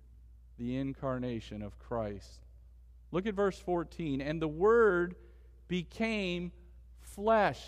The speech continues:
Last week we talked about what, who was the Word. The Word was Jesus Christ. And the first phrase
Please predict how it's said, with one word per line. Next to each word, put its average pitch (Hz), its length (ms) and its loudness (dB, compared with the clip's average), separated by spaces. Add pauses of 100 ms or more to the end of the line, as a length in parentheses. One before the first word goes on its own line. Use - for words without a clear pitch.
Last 190 400 2
week 208 320 -2
we 185 140 -4
talked 202 400 0
about 156 380 4
what, 202 260 2
who 233 200 -2
was 220 200 -2
the 208 140 0
Word. 202 500 6
The 156 80 0
Word 202 460 4 (420)
was 175 240 0
Jesus 202 480 -2
Christ. 214 580 4
And 190 100 -2
the 180 80 2
first 247 540 2 (300)
phrase 220 600 8